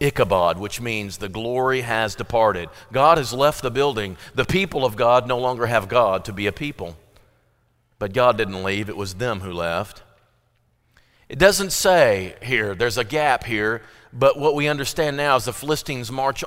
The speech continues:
on to Shiloh and completely destroy the house that took care of the Ark of the Covenant up until this time,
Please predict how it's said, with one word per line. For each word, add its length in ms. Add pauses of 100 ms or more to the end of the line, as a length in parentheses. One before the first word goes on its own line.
on 380
to 100
Shiloh 320 (540)
and 120
completely 680
destroy 520
the 160
house 720 (340)
that 120
took 220
care 360
of 200
the 180
Ark 280
of 60
the 60
Covenant 460 (140)
up 160
until 160
this 180
time, 400